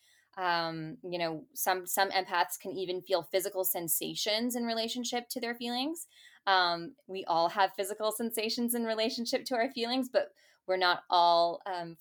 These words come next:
fully in our bodies to be able to connect to those. Um, so that would be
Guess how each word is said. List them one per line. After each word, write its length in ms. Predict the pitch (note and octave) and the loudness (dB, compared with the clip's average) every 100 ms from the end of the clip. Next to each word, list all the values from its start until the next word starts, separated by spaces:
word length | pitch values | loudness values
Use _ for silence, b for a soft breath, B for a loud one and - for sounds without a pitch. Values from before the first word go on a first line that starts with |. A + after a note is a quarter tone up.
| - | -2
fully 280 | E3+ F3+ | 0 0
in 80 | F3+ | 0
our 140 | F3 F3+ | 0 0
bodies 580 | F3 D#3+ D#3+ G#3 B3 - | 2 0 0 -2 -4 -2
to 100 | G#3+ | 0
be 140 | F3+ | 2
able 220 | E3+ F3+ F3 | 2 2 -2
to 160 | - F#3 | 2 2
connect 440 | - F3+ E3 D#3+ - | 0 -4 -4 -4 -10
to 100 | G#3+ | -2
those. 500 | A#3+ B3+ E4+ F#4+ - B B B B | 0 0 -2 -6 -12 B B B B
Um, 240 | A#3+ A#3 | 4 4
so 140 | A#3 C#4+ | 4 4
that 160 | D4 | 4
would 180 | F#4 C4+ | 4 0
be 540 | C4 C4 B3 A#3+ A3 | -2 0 0 -2 -4